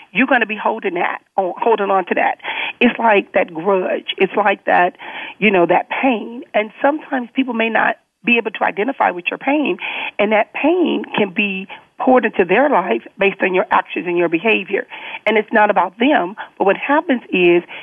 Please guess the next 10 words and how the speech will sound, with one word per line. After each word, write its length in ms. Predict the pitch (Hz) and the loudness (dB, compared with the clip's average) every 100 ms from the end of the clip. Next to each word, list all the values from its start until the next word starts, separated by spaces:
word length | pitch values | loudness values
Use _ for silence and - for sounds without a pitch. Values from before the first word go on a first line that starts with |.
| - _ - | -20 _ -6
they 280 | 147 226 311 | 0 2 4
will 160 | 226 | 2
pay 580 | - - 294 269 - 208 - | 0 0 2 2 0 -4 -4
for 100 | 208 | 0
what 180 | 196 208 - | 0 0 0
somebody 380 | 202 180 175 175 | 0 2 0 -2
else 160 | 170 - _ | -2 -8 _
did 360 | 165 208 196 175 | -8 0 0 0
to 80 | - | -4
you. 260 | 156 - | -6 -6